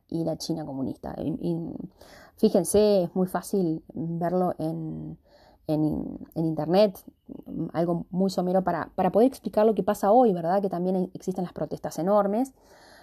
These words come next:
eh, porque cada vez, eh, Hong Kong está viéndose,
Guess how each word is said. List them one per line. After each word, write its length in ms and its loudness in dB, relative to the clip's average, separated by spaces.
eh, 500 -4
porque 240 -10
cada 200 4
vez, 360 0
eh, 480 -8
Hong 240 2
Kong 200 4
está 220 2
viéndose, 580 2